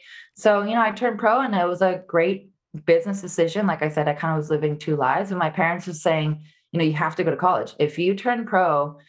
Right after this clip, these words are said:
you can't drop out of school. You still have to take education really seriously, and you still have to go to college." And, like, those were the terms, um, from what, what my parents laid down to me.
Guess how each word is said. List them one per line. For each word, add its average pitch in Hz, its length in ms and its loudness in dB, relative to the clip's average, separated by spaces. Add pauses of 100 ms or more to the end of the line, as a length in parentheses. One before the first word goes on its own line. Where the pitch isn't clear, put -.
(240)
you 185 160 0
can't 190 260 2
drop 208 200 0
out 202 160 2
of 196 60 -4
school. 143 400 0
You 147 160 -4
still 170 340 0
have 196 160 -2
to 185 60 -4
take 170 200 -2
education 151 560 -2
really 139 160 0
seriously, 131 440 -4
and 147 100 -2
you 151 60 0
still 165 200 0
have 165 100 -2
to 175 80 -6
go 170 60 0
to - 80 -6
college." 226 340 -2
And, - 100 -6
like, 143 200 -2
those 170 240 2
were 185 80 -2
the 160 80 -2
terms, 127 500 -6 (300)
um, 135 560 -2 (160)
from 160 240 0
what, 151 120 -2
what 156 120 0
my 151 120 2
parents 143 380 -4
laid 131 140 -2
down 120 300 -4
to - 120 -18
me. 139 280 -14